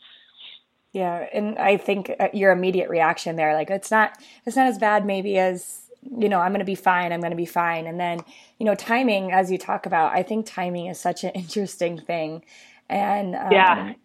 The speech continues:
Speaker 1: how this injury happened, you know, like you said, you were,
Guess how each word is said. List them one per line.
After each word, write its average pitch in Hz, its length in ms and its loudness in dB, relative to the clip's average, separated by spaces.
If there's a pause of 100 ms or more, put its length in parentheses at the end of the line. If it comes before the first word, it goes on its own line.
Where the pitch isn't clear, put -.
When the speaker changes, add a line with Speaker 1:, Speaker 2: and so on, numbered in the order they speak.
(180)
Speaker 1:
how 190 640 4 (360)
this 240 380 6
injury 208 460 4
happened, 185 480 0
you 185 40 -6
know, 175 220 -2
like 175 240 -2
you 196 60 -6
said, 262 280 -2
you 175 180 0
were, 277 300 -2